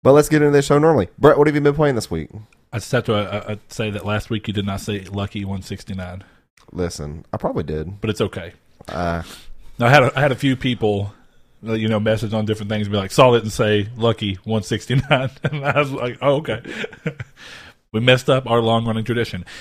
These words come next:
Speaker 2: But
Speaker 1: For the second time, I think.
Speaker 2: going back into what I've been playing, um, I've actually played quite a lot this week. Uh, so I, I restarted, or not restarted, I should say. I got back into finishing up, uh,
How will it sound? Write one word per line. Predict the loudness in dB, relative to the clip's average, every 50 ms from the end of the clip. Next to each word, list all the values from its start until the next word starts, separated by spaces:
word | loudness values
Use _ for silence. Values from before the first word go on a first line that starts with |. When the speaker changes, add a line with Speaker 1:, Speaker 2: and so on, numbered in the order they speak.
| -6 2
Speaker 2:
But | 4 4 4 4 2 -4 _ _ -2
Speaker 1:
For | 0 2
the | 2
second | 2 2 0 -2 -2 -4
time, | -4 -2 -2 0 0 0 -2
I | -4
think. | -6 -6 -8 -6 0 4
Speaker 2:
going | 6 6 6 6 4 4
back | 4 4 6 6 4 2 -2 -2
into | -2 -2 -2 -2 -4 -4 -2 0 2 2 2 2 4
what | 4 4 4
I've | 4 4 2 2 0
been | -2 -2 -2
playing, | -2 0 0 0 -2 -2 -4 -2
um, | 0 2 2 4 2 2 0 -4 -8 -10 _ _ _ _ _ _ _ _ _ _ _ _ _ _ _ _ -4
I've | -2 0 2
actually | 0 0 -2 -6 -4
played | -2 -2 -4 -2
quite | -4 -6 -4 -4
a |
lot | -2 -2 -4 -4 -4
this | -8 -10 -8 -8
week. | -10 -10 -10 -10 -6
Uh, | -4 -2 -2 -2 -2
so | -4 -2 0 0
I, | 2 2
I | 2 2
restarted, | 0 2 2 0 0 0 -2 0 2 2 4 4 2 2 0 -2 -2 -4 -6 -6 -4
or | -2 0 0
not | 0 -2 -6 -6
restarted, | -8 -8 -6 -8 -8 -8 -8 -8 -8
I | -8
should | -8 -10 -14 -10
say. | -8 -8 -8 -8 -10 -12 -20 -20 -20 -20 -14 -8
I | -4 -4
got | 0 2 0 0 0 -2 0
back | 2 2 2 2 0 -2
into | -4 -4 -4 -4 -4 -6 -6 -4 -4
finishing | -6 -6 -6 -6 -6 -6 -6 -8 -10 -10 -8
up, | -6 -6 -4 -6 -6 -8 -14 -18 -20 -20 _ _
uh, | -10 -8 -6 -6 -6 -6